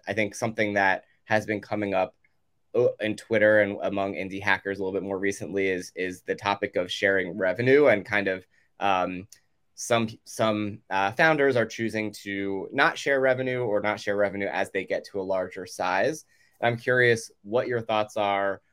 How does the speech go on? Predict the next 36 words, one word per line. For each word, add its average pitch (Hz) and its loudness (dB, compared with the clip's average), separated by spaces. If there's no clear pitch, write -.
on 139 2
that. 123 2
Uh, 101 0
is 101 -6
sharing 101 -2
revenue 98 -4
a 98 -6
requirement 101 -2
to 104 -14
building 90 -4
in 87 -10
public? 113 0
Um, 87 -4
at 95 0
what 101 2
point 95 -6
does 147 2
it 156 -4
make 143 -2
sense 135 -4
to 117 -14
potentially 120 -6
stop 117 -6
sharing 104 2
revenue? 98 0
So 104 2
I 101 2
think, 104 -4
uh, 95 0
people 110 -4
might 95 -4
be 98 -8
curious 92 -4
about, 90 -2
about 92 -2
that. 85 0